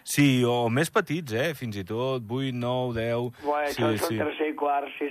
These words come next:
Speaker 2: segona,
Speaker 1: Sí,
Speaker 2: segon
Speaker 1: primària, al final,
Speaker 2: cicle,
Speaker 1: eh?
Speaker 2: sí, sí, sí.
Speaker 1: Sí, primer cicle.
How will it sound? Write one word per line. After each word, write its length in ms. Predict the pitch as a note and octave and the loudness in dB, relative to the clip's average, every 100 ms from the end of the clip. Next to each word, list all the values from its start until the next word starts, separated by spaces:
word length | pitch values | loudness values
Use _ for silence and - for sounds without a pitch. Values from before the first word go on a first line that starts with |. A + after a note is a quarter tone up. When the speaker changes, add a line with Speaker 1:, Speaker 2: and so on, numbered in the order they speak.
| C#3 | -2
Speaker 2:
segona, 460 | C#3+ D3 D3 C#3+ - | -2 -2 0 -2 -2
Speaker 1:
Sí, 180 | C#3+ E3 | 0 2
Speaker 2:
segon 120 | D3+ | 4
Speaker 1:
primària, 520 | C#3 C3+ D3 A#2+ G2+ G2 | 4 6 6 4 0 -2
al 100 | G#2 | -4
final, 360 | A2+ F#2+ D#3+ | -6 -2 -2
Speaker 2:
cicle, 280 | D#3 - C3+ | -2 -2 -2
Speaker 1:
eh? 120 | A2+ A#2 | -4 -6
Speaker 2:
sí, 140 | D#3 D3 - | -6 -6 -4
sí, 140 | C#3+ C3+ C3 | -4 -4 -6
sí. 120 | C3+ | -10
Speaker 1:
Sí, 180 | A#2+ G2+ | -8 -8
primer 260 | F2+ F#2 G2 | -8 -8 -8
cicle. 440 | - F2+ F#2 F2 | -8 -8 -8 -10